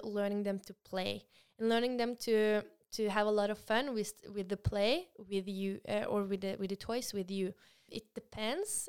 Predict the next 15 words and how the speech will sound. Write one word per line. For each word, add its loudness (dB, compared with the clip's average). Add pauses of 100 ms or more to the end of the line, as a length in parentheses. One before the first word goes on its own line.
um, 0
how 0
easy -2
it -4
is -4
to -8
get -6
the, 0 (420)
the -4
dog 0
to -2
play -2
with -6
a -6
toy. -2